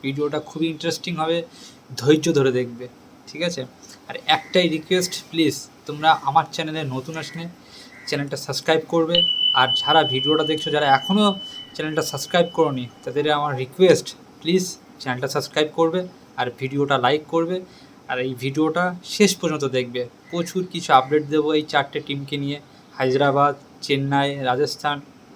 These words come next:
আর লখনৌ, ঠিক আছে? এই চারটে টিমের মধ্যে কী কী বড়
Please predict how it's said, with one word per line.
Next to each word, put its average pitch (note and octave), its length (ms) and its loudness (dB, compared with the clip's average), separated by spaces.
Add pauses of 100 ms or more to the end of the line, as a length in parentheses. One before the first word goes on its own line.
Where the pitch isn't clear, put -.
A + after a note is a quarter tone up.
(600)
আর C3+ 60 0 (100)
লখনৌ, B2+ 320 -4 (100)
ঠিক C#3+ 180 -6
আছে? - 140 -6 (540)
এই D3+ 80 -2 (100)
চারটে D3+ 320 4
টিমের D#3 220 -2
মধ্যে D3 240 -6
কী F3+ 140 -4
কী F3 160 -8
বড় C#3 120 4